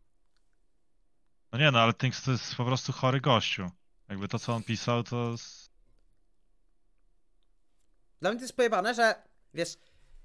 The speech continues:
Speaker 2: jesteś już, powiedzmy, w tych wszystkich systemach, nie? Grasz w teamach,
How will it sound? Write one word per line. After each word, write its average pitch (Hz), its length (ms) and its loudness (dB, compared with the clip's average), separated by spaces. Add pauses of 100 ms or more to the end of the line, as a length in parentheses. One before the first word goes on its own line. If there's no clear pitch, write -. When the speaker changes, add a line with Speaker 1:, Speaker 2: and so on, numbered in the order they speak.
Speaker 2:
jesteś 240 380 2
już, 214 120 -2
powiedzmy, 196 340 -2
w - 20 -12
tych 160 140 -8
wszystkich - 340 -10
systemach, 127 500 -4
nie? 190 200 -4 (280)
Grasz 180 260 -2
w - 80 -20
teamach, 233 560 -4